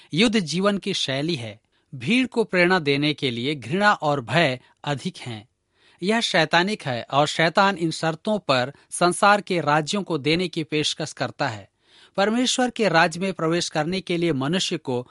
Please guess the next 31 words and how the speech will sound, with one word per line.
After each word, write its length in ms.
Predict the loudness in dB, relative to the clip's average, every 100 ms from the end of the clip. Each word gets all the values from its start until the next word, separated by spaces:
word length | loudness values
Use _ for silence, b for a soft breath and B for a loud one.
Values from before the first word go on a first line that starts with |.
| b
बदलना 440 | -2 2 2 2 2
होगा। 440 | 0 -6 -6 -8 -12 b b -2
यूहन्ना 300 | 2 6 6
रचित 220 | 4 -2
सुसमाचार 640 | -6 -2 2 2 2 2 0
तीन 240 | -2 -2
अध्याय 340 | -2 -2 -4 -4
के 140 | -4
तीन 260 | -2 0 2
में 120 | 0
लिखा 260 | 0 2
है, 240 | 2 0 -4 B B -2
यीशु 280 | 0 2
ने 180 | 2 0
उसको 340 | -2 -6 -4 -4
उत्तर 420 | -4 2 4 4
दिया 340 | 2 -2 -6 b b 0
कि 100 | 4
मैं 200 | 6 4
तुमसे 440 | 2 -2 0 0
सच-सच 540 | 2 0 0 0 0 0
कहता 320 | -4 2 4
हूँ 280 | 4 2 -2 B -4
कि 180 | 4 6
यदि 180 | 4
कोई 220 | 4 4 4
नए 220 | 4 2
सिरे 300 | 0 -2 -2
से 160 | 0
न 180 | 2 2
जन्मे 440 | 2 2 2 -2